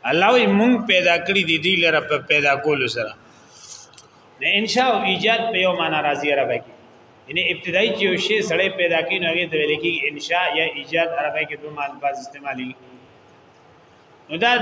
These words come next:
داسې نه دي جنتي بیبیانې چې الله تعالی د زنانه ساتلي دي او بس هغې نه جنکیان مسلسل پیدا کېږي او بس هغه لویوي او هغه جنتیانو له بیبیانې دي. نه، نه، هغه ابتدایي طور الله جل جلاله پیدا کړي دي. انشاء دې ته ویل کېږي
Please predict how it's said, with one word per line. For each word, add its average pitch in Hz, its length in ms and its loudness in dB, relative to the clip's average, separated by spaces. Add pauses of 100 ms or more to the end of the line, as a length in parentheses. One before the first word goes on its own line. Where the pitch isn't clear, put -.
(160)
داسې 226 300 2
نه 262 200 0
دي 233 140 2
جنتي 175 480 -4
بیبیانې 170 460 0
چې 160 100 -6
الله 165 240 0
تعالی 190 280 0
د 185 140 -6
زنانه 170 400 -4 (800)
ساتلي 170 540 0
دي 180 100 2
او 165 80 2
بس 175 160 0
هغې 170 240 0
نه 175 80 -4
جنکیان 160 480 -4
مسلسل 160 440 -8
پیدا 160 300 0
کېږي 165 340 -6
او 139 100 -2
بس 147 160 -6 (580)
هغه 147 240 0
لویوي 175 500 0
او 165 80 4
هغه 156 140 0
جنتیانو 151 580 -4
له 135 120 -4
بیبیانې 131 460 -4
دي. - 120 -18 (160)
نه، 202 140 0
نه، 254 120 -2 (120)
هغه 196 220 -2 (140)
ابتدایي 170 560 0
طور 220 260 2 (160)
الله 165 280 0
جل 160 260 -2 (100)
جلاله 170 680 -2 (440)
پیدا 165 300 0
کړي 214 260 -2
دي. 156 140 -2 (100)
انشاء 165 440 0
دې 208 160 0
ته 196 140 -2
ویل 156 240 0
کېږي 180 280 -2